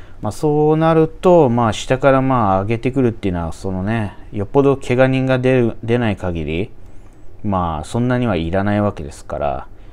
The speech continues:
まあ、結局上げ-、上がらないね、人を置いとくよりかは、まあ、出して何かしらをもらった方がいいと思うのでね。まあ、それでウェイドにしても、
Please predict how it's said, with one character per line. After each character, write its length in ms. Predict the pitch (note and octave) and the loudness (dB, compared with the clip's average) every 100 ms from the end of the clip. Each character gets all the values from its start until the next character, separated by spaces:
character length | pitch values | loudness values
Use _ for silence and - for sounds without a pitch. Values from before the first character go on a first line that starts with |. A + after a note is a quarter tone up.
| - - - - - | -14 -12 -12 -14 -6
ま 180 | G#2+ G2 | -4 -4
あ、 60 | - | -4
結 200 | A2 A#2+ | -8 -4
局 200 | A#2+ B2 | 0 2
上 180 | A#2 A2+ | 4 4
げ-、 200 | B2+ B2+ - - - - | 2 -2 -10 -20 -8 -4
上 100 | A#2 | 0
が 140 | C3+ | 2
ら 160 | C#3 C#3 | 2 0
な 180 | C#3 | -2
い 80 | C#3 | -2
ね、 180 | C#3+ C#3+ | -2 -4
人 260 | - - C3 | -10 0 2
を 80 | G#2 | 4
置 100 | A2+ | 2
い 40 | |
と 120 | A#2 | 2
く 100 | A#2+ | 2
よ 100 | C#3 | 4
り 100 | B2 | 4
か 120 | G2+ D#2+ | 4 2
は、 100 | E2 | 2
ま 360 | F2 D2+ B1+ | 0 -2 -6
あ、 60 | - - | -12 -6
出 180 | G2+ F#2+ | 0 0
し 160 | - - | -2 -4
て 300 | E2 D#2 - | -2 -2 -4
何 220 | G2 F#2+ G2+ | -4 -4 -2
か 120 | G#2+ | -2
し 140 | - | 0
ら 120 | G#2 | 2
を 40 | G2 | 2
も 140 | F#2 | 2
ら 80 | F#2+ | -2
っ 80 | - | -2
た 100 | G#2 | -2
方 60 | |
が 100 | E2 | -2
い 80 | D#2+ | -2
い 20 | D#2+ | -4
と 100 | C#2 | -6
思 140 | C#2 | -6
う 40 | A#1+ | -8
の 140 | A#1 | -10
で 60 | - | -8
ね。 280 | E2+ F#2+ - - - - - - | -8 -8 -10 -14 -12 -14 -12 0
ま 160 | A#2+ | 2
あ、 40 | G2 | 2
そ 140 | - | 2
れ 120 | B2 | 2
で 340 | B2+ C3 C3 B2+ | 4 6 6 6
ウ 80 | C3 | 6
ェ 120 | C3 | 4
イ 40 | |
ド 100 | G2+ | 4
に 80 | E2+ | 0
し 100 | - | -4
て 120 | G2 | -6
も、 320 | F2 D2+ C#2 | -2 -2 -4